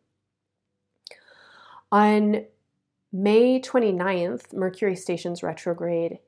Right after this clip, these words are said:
in your sign. Mercury will be retrograde until June twenty-third.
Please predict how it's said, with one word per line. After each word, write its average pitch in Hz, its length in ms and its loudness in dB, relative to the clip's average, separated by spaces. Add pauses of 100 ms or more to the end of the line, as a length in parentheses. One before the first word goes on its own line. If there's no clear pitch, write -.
in 190 120 0
your 175 200 0
sign. 170 500 -8
Mercury 180 420 -6
will 170 140 -4
be 214 200 -2
retrograde 196 640 -4
until 175 360 -8
June 170 300 -8
twenty-third. 165 840 -10